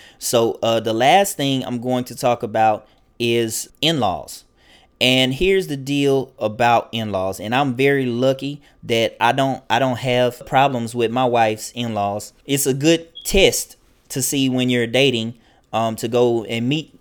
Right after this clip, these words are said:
them. Again, I wouldn't recommend jumping all in before the six-month mark. And the reason why is because time reveals all things. And a lot of people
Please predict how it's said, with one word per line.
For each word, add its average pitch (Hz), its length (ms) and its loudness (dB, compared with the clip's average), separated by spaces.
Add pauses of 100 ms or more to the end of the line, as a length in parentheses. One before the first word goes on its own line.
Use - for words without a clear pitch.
(140)
them. 98 300 -6 (160)
Again, 131 380 -2
I 123 80 2
wouldn't 147 480 0 (240)
recommend 127 540 0
jumping 123 340 -2
all 120 260 2
in 117 360 -4 (300)
before 120 540 0
the 110 100 -2
six-month 107 600 -6
mark. 90 260 -8 (260)
And 110 400 -4
the 113 80 -6
reason 127 360 -2
why 135 320 2 (340)
is 107 160 -10
because 107 340 -2
time 127 600 -2 (200)
reveals 123 540 0
all 123 300 4
things. 127 400 -2
And 107 120 -4
a 107 40 -4
lot 117 180 2
of 131 80 -4
people 131 480 -4